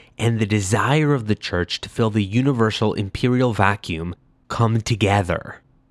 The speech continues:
But you know what's not here? Any discussion of Islam. Sure, all these guys spent some time characterizing the Seljuk Turks in particular as demonic infidel forces guilty of all sorts of crimes. But that was, in a way, just paying lip service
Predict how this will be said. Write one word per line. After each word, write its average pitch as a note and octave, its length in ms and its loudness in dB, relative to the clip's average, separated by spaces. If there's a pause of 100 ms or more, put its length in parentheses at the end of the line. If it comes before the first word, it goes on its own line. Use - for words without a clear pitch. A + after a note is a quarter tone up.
(260)
But - 180 0
you A#2+ 160 2
know C3+ 160 4
what's A3+ 300 -2
not B2+ 260 0
here? G3+ 400 -2 (680)
Any D3+ 180 2
discussion C3+ 420 2
of A2 80 4
Islam. F2 400 0 (640)
Sure, - 340 2 (300)
all B2+ 220 4
these F3+ 200 2
guys B2 300 2
spent A#2+ 300 -2
some C3+ 200 4
time F#2+ 280 2
characterizing G#2 640 2
the F#2+ 120 2
Seljuk A2+ 420 2
Turks G#2+ 240 0
in G2+ 40 -2
particular G2 480 0 (220)
as G#2 160 2
demonic A2 440 2
infidel A#2 300 4
forces F#2+ 480 0
guilty A#2 280 2
of A2+ 100 2
all A#2+ 160 2
sorts A#2 240 2
of F2+ 80 -8
crimes. E2+ 480 -2 (600)
But D#3 440 2
that C#3 160 2
was, E3 340 4
in C3 80 2
a A#2 60 4
way, C3+ 260 4
just D3 340 -2
paying D#3+ 300 2
lip C#3+ 220 2
service - 500 0